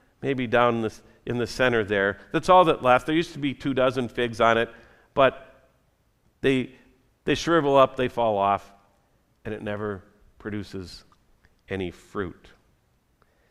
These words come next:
And it's been a lot longer than three years.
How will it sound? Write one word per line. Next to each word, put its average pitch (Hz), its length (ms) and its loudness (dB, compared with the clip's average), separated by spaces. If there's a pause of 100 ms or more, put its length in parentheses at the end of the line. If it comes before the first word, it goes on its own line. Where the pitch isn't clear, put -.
(220)
And 110 100 -4
it's 135 140 -4
been 120 180 -2
a 95 80 -2
lot 104 420 0
longer 98 380 -6
than 90 220 -14
three 95 240 -14
years. - 480 -18